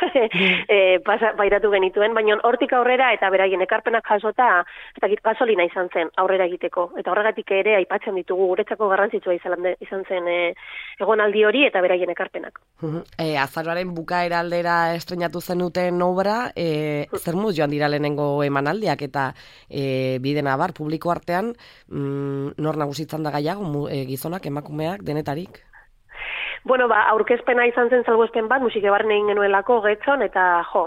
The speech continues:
Speaker 2: ba, aretoa bete zen, eta, bueno, hor, hor, naste borraste bat egon zan,
Speaker 1: <laughs>
Speaker 2: ze, ze jende nahiko txur bildu zan, oso sentsazio positiboak izan genituen,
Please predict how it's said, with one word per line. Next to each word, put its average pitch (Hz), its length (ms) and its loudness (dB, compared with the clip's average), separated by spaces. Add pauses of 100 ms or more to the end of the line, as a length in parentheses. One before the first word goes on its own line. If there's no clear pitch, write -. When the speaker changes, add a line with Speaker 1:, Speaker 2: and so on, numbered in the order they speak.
(120)
Speaker 2:
ba, 180 100 -4
aretoa 190 300 2
bete 196 260 -2
zen, 226 460 4
eta, 185 160 2
bueno, 180 220 2
hor, 202 100 2 (400)
hor, 247 220 4 (480)
naste 196 260 2
borraste 202 320 0
bat 185 160 4
egon 180 240 2
zan, 233 240 2
Speaker 1:
<laughs> 156 240 -12
Speaker 2:
ze, 170 480 -2 (400)
ze 220 160 0
jende 233 240 4
nahiko 220 260 4
txur 226 220 2
bildu 208 240 4
zan, 240 240 2 (320)
oso 233 960 6
sentsazio 214 400 0
positiboak 208 480 2
izan 208 180 0
genituen, 208 540 2